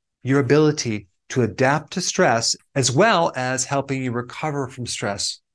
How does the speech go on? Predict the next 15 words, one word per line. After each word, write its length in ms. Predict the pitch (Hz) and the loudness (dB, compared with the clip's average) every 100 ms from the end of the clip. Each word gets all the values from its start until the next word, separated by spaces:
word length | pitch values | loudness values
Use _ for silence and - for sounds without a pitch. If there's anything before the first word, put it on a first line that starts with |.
| _ | _
That's 160 | - 123 | -10 -8
called 200 | - 143 | -4 -4
the 60 | 139 | -4
parasympathetic 760 | - 139 127 127 123 131 123 | -6 -6 -4 -6 -6 -4 -4
nervous 240 | 127 127 123 | -6 -4 -4
system. 320 | 113 - 104 - | -6 -10 -14 -6
So 120 | - | -4
it 60 | 120 | -2
helps 240 | 156 - | -2 -2
you 60 | 147 | 0
get 100 | 143 | 2
into 220 | 139 120 | 0 -4
a 40 | |
calm 300 | - 135 139 | -6 -2 -2
state 400 | 131 147 139 139 | -2 -4 -4 -6